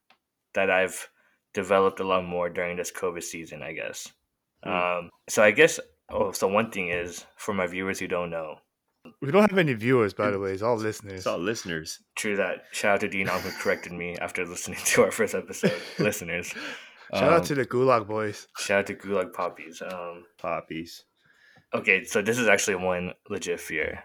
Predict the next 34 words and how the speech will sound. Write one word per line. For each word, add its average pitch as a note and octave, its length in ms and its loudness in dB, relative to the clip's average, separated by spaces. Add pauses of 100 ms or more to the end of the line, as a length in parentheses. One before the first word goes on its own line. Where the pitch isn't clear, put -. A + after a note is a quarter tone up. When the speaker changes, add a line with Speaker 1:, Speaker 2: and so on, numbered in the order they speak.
(140)
Speaker 1:
Um, E2+ 320 -6
everything A#2+ 360 4
I G#2+ 80 8
said, G#2 440 4
to G#2 120 -2
be F#2+ 100 0
honest, F#2+ 420 2
I, F2+ 180 0
I F2+ 80 -4
said F2 220 -4
it - 80 -2
half F2+ 240 -4
awake, F2 340 -4
and E2 160 -6
I, E2+ 200 -6
I F2+ 100 -2
don't F2+ 220 -2
know F2 80 -4
what E2+ 100 -4
I E2 80 -2
was F2 120 -2
saying. F#2 320 -2
Speaker 3:
<laughs> A3 60 -8 (460)
Speaker 1:
But - 480 0
from - 280 -4
this G#2 140 0
moment G#2 300 4
on, G2 280 4
now F#2+ 200 4
I F2+ 40 0
know F2+ 120 -2
what F2 100 0
I'm D#2+ 100 -10
saying. D#2 360 -10